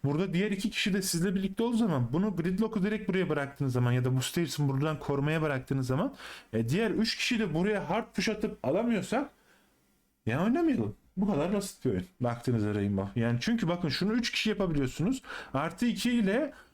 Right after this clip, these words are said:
bunu tam tekmil teşekkürlemiş oluyorsunuz. Yani strateji yüzde yüz tamamlanmış oluyor. Anladınız mı? Ha, burada şu da o devreye giriyor. Burada oynayan adam mesela Clash geldi. Adam Clash oynuyor site'de. Yani ki bunları şöyle söyleyeyim size. Görmeniz çok çok düşük. Yani ben bile oynamadım. Şu site oynadık.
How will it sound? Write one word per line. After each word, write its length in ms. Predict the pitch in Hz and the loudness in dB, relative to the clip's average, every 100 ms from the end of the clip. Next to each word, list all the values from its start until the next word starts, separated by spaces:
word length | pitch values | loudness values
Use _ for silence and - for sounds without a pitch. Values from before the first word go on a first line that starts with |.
| _ | _
bunu 200 | 151 208 | -2 -2
tam 320 | - 220 226 | 0 0 0
tekmil 440 | 226 220 180 220 220 | -2 -4 0 0 0
teşekkürlemiş 760 | - 170 190 185 180 202 208 | 0 0 0 -2 0 0 0
oluyorsunuz. 440 | 190 131 107 120 110 | 0 0 -2 -2 0
Yani 220 | 123 127 | 0 0
strateji 720 | 123 - 151 170 180 180 262 - - - - _ | -2 -2 -2 0 0 0 -2 -6 -20 -20 -20 _
yüzde 280 | 131 135 131 | 0 2 2
yüz 180 | 202 226 | 2 0
tamamlanmış 680 | - 180 180 180 190 202 - | 0 2 4 4 4 2 2
oluyor. 200 | 120 113 | 0 2
Anladınız 320 | 151 247 240 | 2 2 2
mı? 120 | 120 | 2
Ha, 200 | 202 143 | 2 2
burada 240 | 170 208 254 | 0 2 0
şu 200 | - 208 | 0 2
da 80 | |
o 120 | 233 139 | 0 2
devreye 340 | 131 113 107 | 0 2 0
giriyor. 300 | 101 98 90 - - - - | 2 0 0 -4 -16 -18 -2
Burada 240 | 151 208 247 | 0 2 2
oynayan 280 | 233 233 | 2 2
adam 300 | 240 214 277 | 2 2 2
mesela 280 | 233 190 233 233 | 0 0 -2 2
Clash 320 | 220 330 - | 2 2 0
geldi. 260 | - 135 127 | 0 2 2
Adam 260 | 165 240 247 | 2 0 0
Clash 280 | 269 - | 0 2
oynuyor 240 | 220 143 113 | 0 2 0
site'de. 400 | - 107 - 113 | 0 -4 -2 0
Yani 300 | 135 175 131 | 0 0 -2
ki 240 | - 240 | -2 0
bunları 520 | 160 180 226 214 269 - - - - - | 2 2 2 2 0 -4 -16 -20 -20 -8
şöyle 360 | - 190 240 | -2 0 0
söyleyeyim 360 | 220 185 160 139 | 0 0 2 0
size. 300 | - 196 262 | 0 0 0
Görmeniz 640 | 135 160 220 240 196 135 | 2 2 2 2 2 0
çok 320 | - - 285 - | -4 -6 -6 -4
çok 260 | 156 - | -6 -4
düşük. 320 | 113 - 113 | -6 -4 -2
Yani 280 | 131 160 143 | -2 0 0
ben 220 | 190 247 | 0 2
bile 140 | 220 233 | 2 2
oynamadım. 420 | 226 226 185 127 | 2 2 2 0
Şu 180 | - 233 | 0 0
site 340 | 196 180 180 | 2 0 2
oynadık. 360 | 185 196 202 | 2 2 0